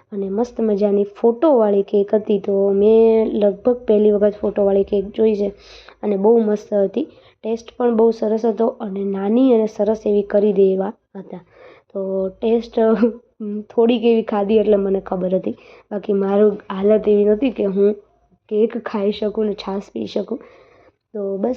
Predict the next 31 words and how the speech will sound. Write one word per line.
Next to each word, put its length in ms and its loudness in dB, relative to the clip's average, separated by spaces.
ત્યારબાદ 460 -2
બધાએ 960 0
ફોટોશૂટ 420 -4
કર્યો 320 -2
અને 140 0
ફેમિલી 500 2
સાથે 320 0
આ 180 -2
ટાઇમ 300 -4
સ્પેન્ડ 400 -8
કરો, 320 -14
બહુ 320 4
મજા 340 2
આવી 240 2
જાય. 140 0
તો 300 -8
મને 240 0
તો 100 -2
ખરેખર 380 0
બહુ 200 0
ગમે 300 0
છે, 200 -4
કેમ 160 -2
કે 280 2
આખો 460 -4
દિવસ 380 2
આપણે 200 0
કામ 380 -2
કર્યું 340 2
હોય 180 4
ને 160 -4